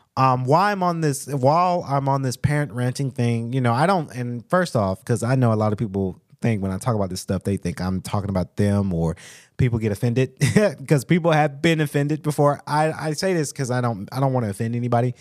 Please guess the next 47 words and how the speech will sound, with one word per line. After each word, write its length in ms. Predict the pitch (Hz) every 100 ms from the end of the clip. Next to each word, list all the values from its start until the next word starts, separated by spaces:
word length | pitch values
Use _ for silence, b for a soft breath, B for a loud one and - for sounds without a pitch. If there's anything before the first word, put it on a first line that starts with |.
| B B B B -
Um, 360 | 135 139 123 117 _
but 300 | 147 147 151
the, 160 | 139 151
this 300 | 156 156 147
next 300 | 214 277 -
thing, 440 | 156 127 101 95 - _ _ _ _ _ _ _ _ _ _ _ _ - -
ooh, 220 | 156 156
I 120 | 127
might 200 | 123 123
be 160 | 123 131
sounding 360 | - 120 120 110
like 140 | 92
an 80 | 85
old 420 | 110 127 131 135
head 300 | 131 127 120
when 120 | 117
I'm 80 | 113
about 140 | 117
to 40 | 117
say 160 | 123
this, 160 | 110 95
but 160 | 135 110
it 140 | 151
does 180 | 151 139
bother 300 | 131 123 110
me. 240 | 101 92 B B B B
And 180 | 139 143
it's 100 | 135
becoming, 800 | - 139 - - 202 240 240 214 _ b b b b b
it's 160 | 180 180
starting 380 | - 226 254 233
to 100 | 196
become 260 | 170 180
a 60 | 160
little 200 | 156 147
bit 180 | 139 -
popular. 600 | - 117 127 127 180 147
Again, 320 | - 127 131 127
I'm 200 | 123 131
still 280 | - 180 175
on 100 | 151
the 80 |
kid 260 | 139 151 139
rant. 300 | 131 131 127
I'm 60 | -
sorry, 240 | 123 110
guys. 280 | 104 104 101